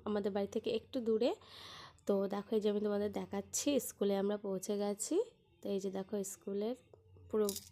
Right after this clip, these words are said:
উম, ভেতরটাও আমি দেখাবো, বাইরেটাও দেখাচ্ছি। তো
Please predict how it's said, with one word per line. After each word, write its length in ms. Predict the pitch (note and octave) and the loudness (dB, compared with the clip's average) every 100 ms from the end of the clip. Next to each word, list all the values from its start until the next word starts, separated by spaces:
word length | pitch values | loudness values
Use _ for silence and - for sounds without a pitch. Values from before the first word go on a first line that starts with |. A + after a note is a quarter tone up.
| - _ | -20 _
উম, 400 | G3+ G3+ G#3+ G3+ G3 | -12 -12 -8 -6 -2
ভেতরটাও 420 | G3+ G3 G3+ - A#3+ | -2 0 0 0 0
আমি 120 | A#3 A3 G3+ | 2 2 0
দেখাবো, 300 | G3 G#3 A3+ | 0 2 2
বাইরেটাও 460 | A3+ F#3 F#3 A3 A3 | 2 2 2 0 0
দেখাচ্ছি। 460 | G3 G3+ G3+ - D#4 G#4+ - - - - - - - - | -2 -4 -6 0 2 2 -2 -18 -18 -18 -18 -20 -20 -20
তো 40 | - | 2